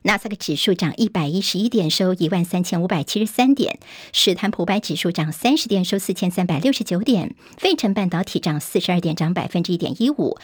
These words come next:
收在三千六百八十三点。中国人民银行，就是大陆央行的降息，救经济出手一波接着一波。昨天意外的调降七天期的逆回购利率十个基点，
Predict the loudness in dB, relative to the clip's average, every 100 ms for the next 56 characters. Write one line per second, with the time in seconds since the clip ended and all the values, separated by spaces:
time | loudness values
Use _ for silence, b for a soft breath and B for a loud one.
0 | B -4 -2 -2 -2 0 0 0 -2 0
1 | 2 0 -2 -4 -2 -2 -2 -2 0 2
2 | 4 2 0 _ _ B B B B B
3 | 0 4 4 6 6 6 6 4 2 2
4 | 2 0 0 0 0 0 2 0 0 0
5 | -2 0 0 2 0 -4 -6 -4 0 0
6 | 4 4 6 4 0 -2 -2 0 0 0
7 | 0 2 2 0 0 0 0 0 0 B
8 | B B 0 2 4 4 4 2 0 -2
9 | -2 0 2 2 0 -4 -4 -2 2 2
10 | 2 0 0 2 4 6 4 2 0 0
11 | 2 2 4 2 2 0 -2 0 0 0
12 | -2 0 -2